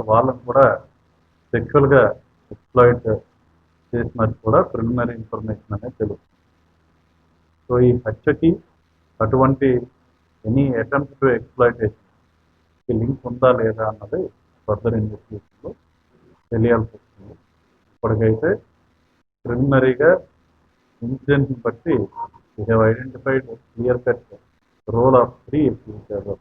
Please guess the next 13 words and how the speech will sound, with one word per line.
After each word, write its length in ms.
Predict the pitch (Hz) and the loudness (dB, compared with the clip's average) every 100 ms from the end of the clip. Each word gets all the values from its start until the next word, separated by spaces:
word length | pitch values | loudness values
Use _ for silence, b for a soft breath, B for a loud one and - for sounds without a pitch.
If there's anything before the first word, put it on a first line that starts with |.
| _ | _
now. 80 | - _ _ _ _ _ _ _ _ _ _ | -20 _ _ _ _ _ _ _ _ _ _
The 60 | 110 | -10
fourth 360 | 131 147 156 | 0 2 2
person, 360 | - 139 170 170 | 0 2 2 2
we 100 | 135 | 4
are 160 | 123 113 | 4 2
having 260 | 117 127 123 - | -6 -6 -10 -8
doubt 200 | 113 120 | -6 -2
on 280 | 120 113 113 _ _ _ _ _ _ _ _ | -2 -2 -10 _ _ _ _ _ _ _ _
this 160 | 107 107 - | -8 -8 -4
person, 360 | 107 - 185 190 | -6 -4 -4 2
but, 280 | 127 - | 2 2
uh, 180 | 110 101 | -2 -4